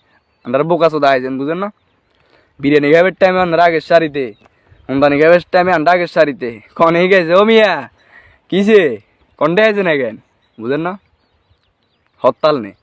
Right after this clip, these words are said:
হরতাল আইয়েন আমরা। তারপর হরতাল করবো। গোটা ফেব্রুয়ারি মাস জু-, জুড়ি ইয়া করবেন কেন? জুলাই মাসটা তো দিছেন ধ্বংস করি, আগস্টে তো দিছেন ধ্বংস করি।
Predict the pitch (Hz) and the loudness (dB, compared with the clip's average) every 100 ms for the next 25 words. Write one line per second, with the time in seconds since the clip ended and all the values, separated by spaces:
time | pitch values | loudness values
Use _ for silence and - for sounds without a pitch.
0 | _ _ _ _ - - 131 117 110 101 | _ _ _ _ -12 -4 -2 -2 -4 -6
1 | 90 76 - _ _ _ - 190 156 143 | -10 -12 -18 _ _ _ -8 -6 -2 -2
2 | 135 139 117 104 87 - _ _ - 156 | -2 -4 -8 -8 -16 -20 _ _ -20 -14
3 | - 127 127 127 147 165 175 175 170 156 | -2 0 0 0 2 2 2 2 0 -2
4 | 156 165 156 135 151 156 180 165 156 139 | -6 -4 -4 -6 -4 0 2 2 2 0
5 | 120 120 101 - _ _ _ _ 117 143 | -4 -8 -10 -14 _ _ _ _ -10 -2
6 | 170 190 185 196 180 196 170 160 185 180 | 0 0 2 2 2 0 -2 -2 -2 -2
7 | 151 139 123 104 - _ _ _ _ _ | -2 -2 -2 -6 -14 _ _ _ _ _
8 | _ _ _ 117 120 135 160 151 151 139 | _ _ _ -6 -4 -4 -2 0 0 -2
9 | 143 139 123 117 117 104 | -4 -4 -4 -6 -6 -8